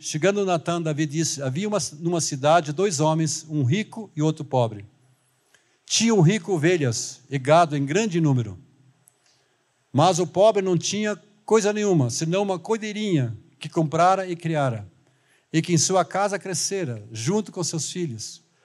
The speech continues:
Comia do seu bocado e do seu copo bebia, dormia dos seus, nos seus braços e tinha como filha. Vindo um viajante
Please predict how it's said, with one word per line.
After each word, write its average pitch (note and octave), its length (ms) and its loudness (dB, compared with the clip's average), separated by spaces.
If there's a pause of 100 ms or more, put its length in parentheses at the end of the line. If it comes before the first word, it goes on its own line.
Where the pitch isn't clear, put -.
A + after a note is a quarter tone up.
(360)
Comia G3+ 400 6
do G3+ 120 0
seu F#3+ 180 2
bocado F#3 840 -6
e E3+ 60 -8
do E3 100 0
seu E3+ 200 -2
copo F#3+ 340 -2
bebia, E3 480 -2
dormia D3+ 440 0
dos F#3 160 -6
seus, F3+ 240 -6 (120)
nos D#3+ 180 -4
seus F3+ 180 -4
braços E3+ 480 -4
e D3+ 100 -6
tinha F#3+ 380 -4
como F3+ 240 -6
filha. A2+ 460 -12 (1040)
Vindo G#3 380 2
um - 20 -2
viajante G3 880 0